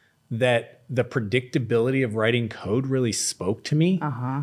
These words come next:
Speaker 1: The consistency.
Speaker 2: Yeah.
Speaker 1: And that's where, like, a lot of my,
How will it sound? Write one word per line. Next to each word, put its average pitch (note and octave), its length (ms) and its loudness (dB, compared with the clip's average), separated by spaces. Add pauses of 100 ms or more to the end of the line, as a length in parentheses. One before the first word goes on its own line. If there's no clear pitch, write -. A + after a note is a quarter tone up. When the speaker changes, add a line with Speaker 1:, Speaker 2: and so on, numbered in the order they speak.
Speaker 1:
The C#3+ 80 2
consistency. D3+ 1080 0
Speaker 2:
Yeah. D#3 220 -4
Speaker 1:
And B2 100 0
that's C#3 160 0
where, F3+ 80 4
like, E3 160 2
a D3 40 4
lot A#2+ 300 4
of B2 120 2
my, A2 380 2